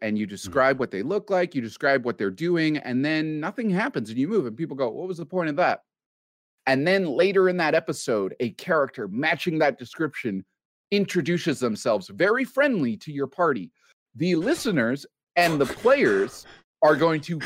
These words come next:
Speaker 1: panic,
Speaker 2: <laughs>
Speaker 1: and they're going to now realize your words have weight,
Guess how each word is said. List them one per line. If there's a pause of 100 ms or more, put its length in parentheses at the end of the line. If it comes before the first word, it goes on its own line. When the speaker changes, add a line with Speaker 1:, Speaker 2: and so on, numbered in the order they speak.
(120)
Speaker 1:
panic, (440)
Speaker 2:
<laughs>
Speaker 1:
and
they're
going
to
now
realize (460)
your
words
have
weight,